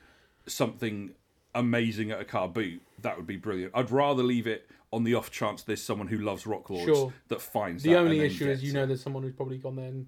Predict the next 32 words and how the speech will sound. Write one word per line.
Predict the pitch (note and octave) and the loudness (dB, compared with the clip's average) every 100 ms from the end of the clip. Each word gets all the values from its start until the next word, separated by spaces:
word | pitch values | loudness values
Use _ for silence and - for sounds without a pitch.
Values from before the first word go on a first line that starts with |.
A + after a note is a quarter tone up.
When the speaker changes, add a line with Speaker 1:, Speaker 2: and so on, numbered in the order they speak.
| - | -12
Speaker 2:
just | B2+ - | -16 -14
wanted | C3 | -14
to | B2+ | -14
scalp | - C3+ C3 | -12 -12 -14
it. | B2+ _ _ _ _ - - | -20 _ _ _ _ -14 2
Speaker 1:
Probably, | - F#3+ G2+ F#2 A2 | 10 10 10 4 4
but | A2+ D#3 | 6 8
then | D#3 D#3+ D3+ C3+ | 8 8 6 4
the | |
guy | C3+ D3 C#3+ | 4 6 6
clearly | C3+ D3 C3+ B2 | 6 8 8 10
knew | A2+ A#2+ A#2+ G#2+ G2+ - _ - | 10 10 8 6 0 -6 _ -2
Speaker 2:
Yeah, | E3 D#3 C3+ | 10 12 12
he | |
Speaker 1:
its | E3+ | 10
Speaker 2:
wanted | G3+ C#3 | 10 12
Speaker 1:
value. | B2 A2+ G2 F#2 | 12 12 10 8
Speaker 2:
thirty | |
quid | A2 C3+ | 6 4
for | - - | 0 2
it. | A#2 | 8
Speaker 1:
You | A#2 | 8
know, | G#2+ G2+ | 8 4
he, | G2 C3+ | 4 8
Speaker 2:
And | B2+ | 10
that's | A#3 | 12
Speaker 1:
he | C3 | 12
Speaker 2:
the | |
other | - A#2+ | 12 12
Speaker 1:
wasn't | C3+ | 10
Speaker 2:
thing, | A#2 | 10
yeah. | B2+ | 8